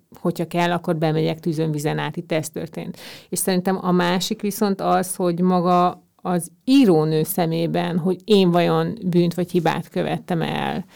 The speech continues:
És akkor szerintem ez az a vívódás, ami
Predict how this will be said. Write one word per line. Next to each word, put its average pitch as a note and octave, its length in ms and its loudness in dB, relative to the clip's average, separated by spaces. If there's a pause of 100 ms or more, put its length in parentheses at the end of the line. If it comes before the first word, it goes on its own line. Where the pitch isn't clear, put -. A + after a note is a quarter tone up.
(280)
És - 160 -4
akkor F3+ 200 0
szerintem F3+ 360 0
ez F#3+ 280 2
az E3 80 -2
a E3 100 4
vívódás, D#3+ 1000 2
ami F3 340 2